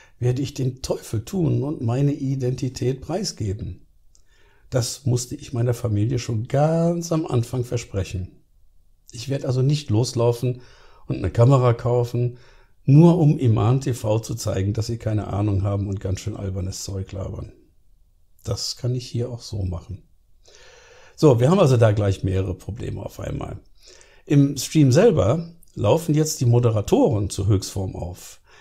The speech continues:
Ja, das muss man auch wieder verstehen. Es ist ein ganzes Team von Leuten, die hier agieren, die zensieren, Stimmung machen und alles überwachen. So auch wie bei Aira in London. Genau so.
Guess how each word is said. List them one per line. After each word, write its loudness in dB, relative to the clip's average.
Ja, -4
das -4
muss 0
man -4
auch 0
wieder 4
verstehen. -2
Es -6
ist -4
ein 2
ganzes -4
Team 2
von -2
Leuten, -4
die -4
hier 0
agieren, -2
die -8
zensieren, 0
Stimmung 6
machen -4
und -6
alles -4
überwachen. -6
So 0
auch -4
wie -2
bei -2
Aira 0
in 0
London. 0
Genau -2
so. -2